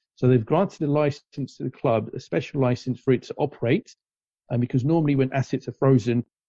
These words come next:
nothing can take place, nothing can occur. But because of Chelsea being a football club and being seen as a cultural asset, um, they've been granted a special license to continue to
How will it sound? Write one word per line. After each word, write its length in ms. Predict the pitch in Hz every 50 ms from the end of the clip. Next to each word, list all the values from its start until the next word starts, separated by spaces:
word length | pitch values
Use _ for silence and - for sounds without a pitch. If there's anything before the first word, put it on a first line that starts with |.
| _ _ -
nothing 460 | - 131 131 147 180 139 - 160 131
can 300 | - - - - 120 110
take 260 | - - 120 117 -
place, 300 | _ - 113 104 98 - -
nothing 340 | 113 120 143 139 - - 180
can 200 | - - 120 110
occur. 360 | 107 - - 123 113 110 107 - _ _ _ _ -
But 80 | -
because 360 | - 127 - - - 156 143 143
of 240 | 143 139 131 123 _ _ _ _ _
Chelsea 360 | - - 143 123 - - 131
being 200 | 117 117 113 113
a 40 | 110
football 380 | - - 185 185 - 156 135
club 360 | 127 - - 131 123 117 107 101 _ _ _ _ _ _ _ _ _ -
and 80 | - 123
being 160 | 113 123 123
seen 240 | - - - 131 120
as 80 | 113 110
a 60 | 107
cultural 440 | - - 165 - - - - 127 113
asset, 400 | 110 104 - - 127 113 - _ _ _ _ _ -
um, 260 | - 117 117 113 -
they've 240 | - - 113 117 110 -
been 160 | 120 113 110
granted 340 | - 120 117 117 113 - 107
a 40 |
special 360 | 98 - - 131 131 - - -
license 500 | 123 113 110 107 - - - 123 - _
to 80 | - -
continue 440 | - - 123 - - - 135 123 117
to 320 | - - - 117 113 113